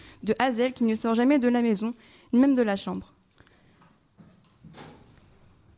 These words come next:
Pour ce qui est des personnages, aucun ne m'a déplu. Ils sont tous plus ou moins intéressants,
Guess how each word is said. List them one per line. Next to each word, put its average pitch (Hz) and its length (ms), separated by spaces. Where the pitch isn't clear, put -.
Pour 294 140
ce - 100
qui 294 200
est 302 60
des 254 120
personnages, 247 580
aucun 294 260
ne 277 120
m'a 262 120
déplu. 220 440
Ils 240 160
sont 277 160
tous 320 200
plus 262 240
ou 262 60
moins 277 160
intéressants, 240 580